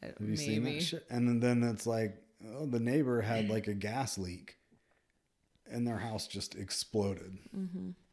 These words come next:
Speaker 1: And they're all dead.
Speaker 2: I've seen a couple of them in the last few months, like, four or five.
Speaker 1: Jeez.
Speaker 2: And not, like, locally, like, you know, on
Speaker 1: Yeah.
Speaker 2: the internet. But it's like, their,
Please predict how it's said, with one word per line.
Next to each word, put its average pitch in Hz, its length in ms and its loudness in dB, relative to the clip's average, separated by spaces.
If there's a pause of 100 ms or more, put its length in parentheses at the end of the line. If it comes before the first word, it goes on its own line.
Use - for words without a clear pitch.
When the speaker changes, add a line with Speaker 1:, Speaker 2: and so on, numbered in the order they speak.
(140)
Speaker 1:
And 175 120 -4
they're 160 140 -6
all 160 140 -4
dead. 156 340 -6
Speaker 2:
I've 113 100 -2
seen 220 180 4
a 131 60 4
couple 98 440 0
of 90 100 -6
them 92 180 -2
in 95 100 -2
the 92 80 -2
last 95 400 -2
few 101 200 0
months, 98 400 -4
like, 90 200 -10
four 196 280 2
or 185 60 -2
five. 98 380 -2
Speaker 1:
Jeez. 160 400 0 (560)
Speaker 2:
And 101 120 -4 (140)
not, 170 240 2
like, 110 140 0
locally, 101 680 2
like, 127 280 -2 (480)
you 120 120 -2
know, 101 180 -4
on 151 220 0
Speaker 1:
Yeah. 208 180 2
Speaker 2:
the 208 120 2
internet. - 440 0 (720)
But 110 500 -6 (640)
it's 127 160 -8
like, 127 200 -2 (720)
their, 135 100 0